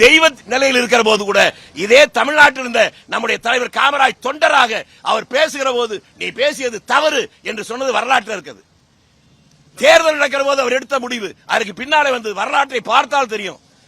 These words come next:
காங்கிரஸ்காரன் என்பவன் அந்த காங்கிரஸ் கட்சியை தெரிந்து, புரிந்து, உணர்ந்து, கொள்கையை தெரிந்த எவனும் அப்படி பேச மாட்டான். அப்படி பேசுகிறவன் எவனும்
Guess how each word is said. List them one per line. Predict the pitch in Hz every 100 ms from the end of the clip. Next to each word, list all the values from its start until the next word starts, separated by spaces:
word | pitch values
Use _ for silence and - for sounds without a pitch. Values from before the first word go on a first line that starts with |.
| _
காங்கிரஸ்காரன் | - 233 285 269 269 - 247 247 240 220
என்பவன் | 247 247 220 143 _ _ _ _ -
அந்த | 180 208 202 196
காங்கிரஸ் | 254 285 277 -
கட்சியை | 247 208 220 196 226
தெரிந்து, | 254 269 254 262 285 -
புரிந்து, | 233 277 262 254 285 240
உணர்ந்து, | 247 277 254 247 285 - _ -
கொள்கையை | 254 285 269 247 240
தெரிந்த | 277 269 226 233
எவனும் | 277 302 - -
அப்படி | 196 226 190
பேச | 262 247 240
மாட்டான். | 214 202 175 - _ 180
அப்படி | 226 202 202
பேசுகிறவன் | 285 302 277 262 233
எவனும் | 233 294